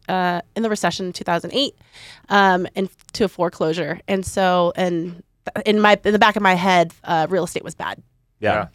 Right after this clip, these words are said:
Speaker 2: I'm,
Speaker 3: totally.
Speaker 2: I'm glad you bring this up because I wanna relate this to our listeners, and I know I can share the same experience too. You guys may do different things in life, have d-, different jobs or different assets, go to school for different things, but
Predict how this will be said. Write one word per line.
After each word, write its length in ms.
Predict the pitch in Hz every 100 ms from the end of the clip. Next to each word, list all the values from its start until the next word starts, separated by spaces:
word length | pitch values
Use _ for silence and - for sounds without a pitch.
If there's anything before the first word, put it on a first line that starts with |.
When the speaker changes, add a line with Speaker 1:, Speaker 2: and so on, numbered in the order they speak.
| -
Speaker 2:
I'm, 60 | 120 135
Speaker 3:
totally. 100 | 95 113
Speaker 2:
I'm 120 | 123
glad 240 | 131 139
you 80 | 131
bring 160 | 131 123
this 180 | 101
up 140 | 113 95
because 220 | 98 107
I 40 | 107
wanna 400 | 113 113 104 - - 104
relate 280 | 104 107
this 120 | 98 -
to 80 | 95
our 60 |
listeners, 460 | 87 92 85 80 80
and 140 | 90
I 120 | 92 104
know 120 | 101
I 120 | 101
can 120 | 104
share 140 | 87 95
the 80 | 82
same 180 | 92
experience 400 | 85 - 85 80
too. 240 | - 92 80 - - - -
You 100 | 117
guys 180 | 131 113
may 180 | 120 120
do 180 | 117
different 360 | 113 104 117 98
things 240 | 95 95
in 100 | 107
life, 300 | 101 107 110 - -
have 240 | 95 98 95
d-, 120 | 98 -
different 320 | 107 - 95
jobs 460 | 98 90 90 92 92
or 140 | 85
different 340 | 73 98 98
assets, 340 | 87 90 101 85
go 180 | 98 98
to 80 |
school 320 | 92 - 107 98
for 140 | 98
different 300 | 90 101 90
things, 260 | 95 98 -
but 260 | 98 90